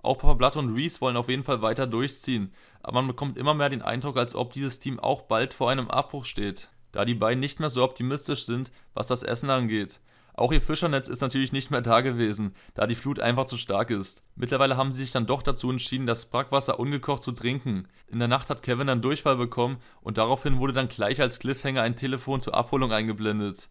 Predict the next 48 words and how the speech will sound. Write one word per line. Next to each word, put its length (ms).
Also 180
es 140
ist 160
diesmal, 240
glaube 260
ich, 80
noch 120
nie 120
so 140
klar 260
gewesen, 460
wer 160
abgeholt 480
wird. 340
Das 220
werden 220
dann 160
wohl 120
leider 320
die 100
Naturensöhne 680
in 80
Folge 280
zehn 280
sein. 400
Ich 120
glaube, 300
die 100
Szene 280
hat 140
auch 140
jeder 180
mitbekommen, 540
dass 180
Gerrit 320
schon 160
von 140
Kreislaufproblemen 800
spricht. 500
Im 140
Trailer 260
haben 160
wir 100
auch 140
Gerrit 300
am 140
Boden 220
gesehen, 440